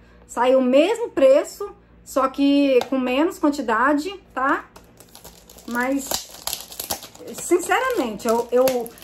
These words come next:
eu compro perfume é pra poder usar. Pra poder usar, de verdade. Então, pra que que eu ia ficar com um negócio de todo tamanho? <laughs>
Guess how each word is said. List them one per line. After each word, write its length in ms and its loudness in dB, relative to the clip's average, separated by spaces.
eu 100 0
compro 360 2
perfume 480 2
é 40 0
pra 140 -2
poder 320 2
usar. 720 -2
Pra 100 -10
poder 320 2
usar, 520 0
de 120 -8
verdade. 680 -2
Então, 500 -2
pra 180 -6
que 160 -6
que 100 -8
eu 120 2
ia 120 0
ficar 220 -2
com 120 -2
um 40 4
negócio 480 0
de 100 -14
todo 320 2
tamanho? 580 0
<laughs> 540 -4